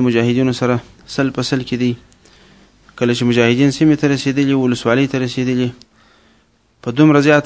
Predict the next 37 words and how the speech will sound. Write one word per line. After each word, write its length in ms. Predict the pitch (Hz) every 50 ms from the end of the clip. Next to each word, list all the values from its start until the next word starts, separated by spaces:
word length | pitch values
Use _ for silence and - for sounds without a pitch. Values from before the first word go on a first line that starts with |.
| - -
شمېر 200 | - 147 147 139 131
باندې 240 | 139 135 135 127 -
خلک 200 | - 143 135 135 131 127
راجمع 280 | 123 123 123 127 123 120 120 -
سوي 220 | 131 123 120 113 117 -
چې، 120 | 120 117 113 110 113 - _ _ _ _ _ _ _ _ _ _ _ _ _ _ _ _ _ _ _ - 117 104 92 87 78 71 67 - -
سړی 220 | - 117 117 123 127 127
دا 60 | 131
فکر 280 | 127 123 139 123 - 127 120
کوي 240 | 117 127 123 120 117
چې 100 | 117 123 120
دا 40 | 120
یو 120 | 120 117 113 113
غټ، 180 | 120 120 - _ - 120 120 120 120 113 - - _ _ _ 117
غټه 180 | 117 117 - 120 107
جلسه 280 | 110 107 107 - - 127
ده 140 | 123 123 127 120 - _ _ _ _ _ _ _ _ _ _ _ _ _ _ _ -
یا 80 | 101 107 104
د 20 | 104
عیدګاه 420 | 104 104 107 104 110 117 127 135 135 131
یو 80 | 123 123
غټ 120 | 131 127 - -
پروګرام 380 | 127 117 110 117 120 123 123 123
دی. 80 | 117 113 113
په 60 | 117 117 139
داسې 160 | 147 147 - 143 135
اندازه 280 | 131 123 123 120 131 131 123
باندې 220 | 127 127 123 120 -
خلک 180 | 135 127 127 123 117
راجمع 280 | 110 107 110 104 107 107 -
سوي 240 | 139 135 131 123 127 127 _ _ _ _ _ _ _ _ _ _ _ _ _ _ _ _ _ _ _ _ _ _
او 200 | - 113 113 113 117 120
ټولو 280 | 120 - 185 180 160 151 139
د 20 | 139 131
خوشحالۍ 360 | 139 127 - - 127 139 143 135
اظهار 300 | 127 120 123 135 139 139 131 -
کړي. 240 | 135 127 127 123